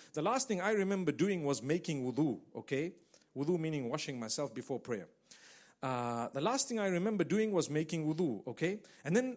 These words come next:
I started praying and I finished praying, but in the knowledge of Allah, Allah knew that I didn't have wudu. Guess what? The salah is absolutely and totally valid.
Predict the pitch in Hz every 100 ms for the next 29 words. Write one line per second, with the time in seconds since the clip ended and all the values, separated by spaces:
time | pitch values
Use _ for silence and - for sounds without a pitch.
0 | - 185 - 277 285 233 147 175 175 180
1 | 196 202 202 262 226 - 196 185 170 202
2 | 202 208 311 311 220 196 202 240 269 -
3 | 226 254 285 247 285 262 214 208 202 240
4 | 226 196 254 190 180 165 131 147 208 202
5 | 208 - - - 151 - 156 185 208 190
6 | 160 - 202 - - 185 185 202 175 156
7 | 151 - 175 160 139 120 113 110